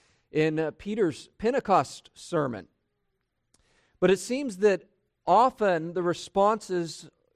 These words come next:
indifferent to the preaching of God's word, which is, in its very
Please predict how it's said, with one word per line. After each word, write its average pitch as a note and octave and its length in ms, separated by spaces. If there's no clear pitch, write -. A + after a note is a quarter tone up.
indifferent E3 1040
to D3 520
the D3 100
preaching F3+ 540
of B2 160
God's C#3+ 400
word, C3+ 400
which F#3+ 240
is, F#3+ 260
in G3+ 140
its E3+ 280
very F3 600